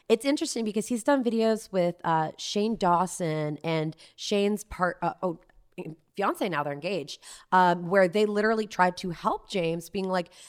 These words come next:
"Have you talked to someone about why you're only attracted to people who don't want you?" to try and help him. And James just kind of, in the videos, kind of just shrugged it off and kept making jokes about it, which was, uh, interesting. So uh,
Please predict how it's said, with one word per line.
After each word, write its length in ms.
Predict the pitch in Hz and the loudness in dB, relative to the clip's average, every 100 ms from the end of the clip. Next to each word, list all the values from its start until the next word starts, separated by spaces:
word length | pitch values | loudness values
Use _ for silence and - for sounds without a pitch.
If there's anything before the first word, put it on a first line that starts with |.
| - | -18
"Have 260 | - 196 180 | -2 0 0
you 140 | 202 | -2
talked 380 | 180 - 190 - | -2 2 2 2
to 80 | 196 | -8
someone 360 | - 170 170 165 | -4 -4 -2 -2
about 300 | 165 160 160 | 2 0 0
why 300 | 156 151 151 | -2 0 0
you're 240 | 156 156 | -2 -6
only 160 | 156 151 | -6 -6
attracted 440 | - 151 - 156 | -4 -4 -6 -14
to 120 | - 165 | -12 -12
people 240 | 160 165 | -12 -10
who 120 | 156 | -8
don't 180 | 151 147 | -6 -6
want 340 | 160 214 - | -4 -4 -6
you?" 280 | - - - - - - | -12 -12 -14 -18 -20 -14
to 80 | |
try 180 | 185 214 | -4 -2
and 80 | 196 | 0
help 240 | 208 233 | -4 -6
him. 300 | 196 160 156 - - | -4 -4 -4 -8 -4
And 400 | 185 180 180 165 | 0 0 0 -2
James 260 | 180 202 - | -4 -4 -6
just 140 | - | -10
kind 180 | 233 208 | -6 -4
of, 160 | 190 - | -4 -4
in 100 | 214 | -4
the 80 | 202 | -2
videos, 460 | 233 240 202 - - - - _ | -2 0 -2 -6 -20 -20 -20 _
kind 180 | 269 311 | 2 4
of 40 | 294 | 2
just 100 | - | 0
shrugged 240 | 254 240 | 0 2
it 60 | 240 | 4
off 160 | 233 | 4
and 100 | 208 | 2
kept 180 | - 196 | -4 -4
making 300 | 202 - 185 | -4 -6 -8
jokes 300 | 175 196 - | -6 -6 -6
about 260 | 175 160 160 | -6 -2 -2
it, 100 | 156 | -2
which 240 | 170 - | -6 -6
was, 540 | 175 180 175 170 - - _ _ _ - | -6 -4 -4 -8 -16 -20 _ _ _ -12
uh, 400 | 494 508 453 403 | -8 -6 -8 -2
interesting. 800 | 269 269 240 - - - - 180 _ | -2 0 -6 -10 -14 -16 -16 -18 _
So 420 | - 185 170 165 - _ _ - | -8 -4 -4 -6 -10 _ _ -6
uh, 180 | 175 | -4